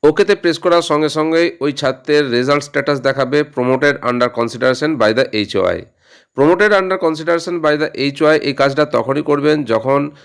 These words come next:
রেজাল্ট সেকশনে সমস্ত সাবজেক্টের থার্ড সামেটিভের নাম্বার তোলা হবে, রেজাল্ট করা সম্পূর্ণ হবে, তারপর আপনি এই কাজটা করবেন।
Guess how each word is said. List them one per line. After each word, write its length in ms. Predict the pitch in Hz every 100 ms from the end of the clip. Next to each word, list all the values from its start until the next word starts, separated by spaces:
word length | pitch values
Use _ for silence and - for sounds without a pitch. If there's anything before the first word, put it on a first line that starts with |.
| _ _
রেজাল্ট 380 | - 113 139 151
সেকশনে 560 | 156 147 - 143 143 139
সমস্ত 460 | 127 127 156 -
সাবজেক্টের 680 | 143 131 110 131 131 135 131 - -
থার্ড 200 | 117 113
সামেটিভের 520 | 131 127 123 123 120
নাম্বার 340 | 107 104 113
তোলা 280 | 120 113 123
হবে, 300 | 131 131 135 -
রেজাল্ট 400 | 101 101 120 123
করা 240 | 120 120 117
সম্পূর্ণ 480 | - 139 156 160 123
হবে, 320 | 95 92 92 _ _ _ _
তারপর 380 | 117 123 123 156
আপনি 260 | - 101 104
এই 60 |
কাজটা 300 | 95 95 90
করবেন। 440 | 135 90 82 87